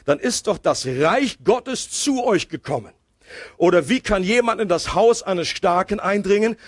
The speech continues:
und ihm seinen Besitz rauben, wenn er den Starken nicht vorher fesselt? Dann allerdings kann er sein Haus ausrauben." Für Jesus war die Tatsache, dass dieser Mensch von einem dämonischen Geist befreit wurde, der sichtbare Beleg dafür,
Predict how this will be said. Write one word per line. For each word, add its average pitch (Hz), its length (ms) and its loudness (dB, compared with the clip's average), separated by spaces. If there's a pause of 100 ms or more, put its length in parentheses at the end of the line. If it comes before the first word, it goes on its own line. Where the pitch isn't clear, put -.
(140)
und 170 160 -4
ihm 220 220 0
seinen 151 300 0
Besitz 139 580 -2
rauben, 190 420 2
wenn 170 160 -4
er 170 80 -4
den 147 140 -4
Starken 220 580 -2
nicht 196 180 -2
vorher 175 380 0
fesselt? 208 500 -4 (440)
Dann 165 180 2
allerdings 208 540 0
kann 196 160 0
er 170 100 -2
sein 151 240 -2
Haus 196 240 0
ausrauben." 139 720 -2 (840)
Für 170 140 -2
Jesus 220 540 0
war 196 120 4
die 190 120 -2
Tatsache, 208 640 0
dass 165 160 -2
dieser 240 300 0
Mensch 233 300 0
von 202 120 -6
einem 185 240 -2
dämonischen 185 600 0
Geist 208 320 -2
befreit 196 540 -4
wurde, 180 240 2
der 156 140 0
sichtbare 247 760 0
Beleg 220 440 2
dafür, 190 500 -4